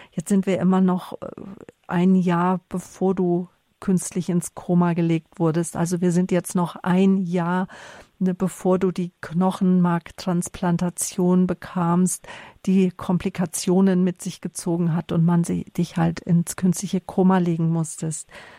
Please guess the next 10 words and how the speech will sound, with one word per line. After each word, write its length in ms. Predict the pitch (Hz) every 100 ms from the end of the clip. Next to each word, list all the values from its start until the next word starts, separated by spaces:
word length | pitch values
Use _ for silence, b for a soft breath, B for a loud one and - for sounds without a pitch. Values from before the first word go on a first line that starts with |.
| B _ _ _ _ _
Wir 160 | 180 175
sind 260 | 180 180
jetzt 220 | 196 185
bei 120 | - 175
der 140 | 175
Phase, 460 | - 175 170 185 160
als 180 | 165
du 120 | - 190
den 140 | 185
Krankentröster 960 | - 180 175 175 - 175 165 185 170